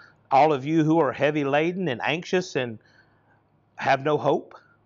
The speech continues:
Because I just read it to say right there that, let's see, let's read it again.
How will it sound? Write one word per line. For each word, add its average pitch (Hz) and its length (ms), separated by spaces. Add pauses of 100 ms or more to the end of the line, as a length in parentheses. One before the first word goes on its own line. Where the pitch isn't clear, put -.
(440)
Because 139 320
I 131 220
just 294 260
read 127 280
it 131 160
to 139 100
say 143 240
right 139 280
there 190 260
that, 123 340 (640)
let's 143 160
see, 185 160
let's 151 160
read 196 140
it 190 60
again. 170 340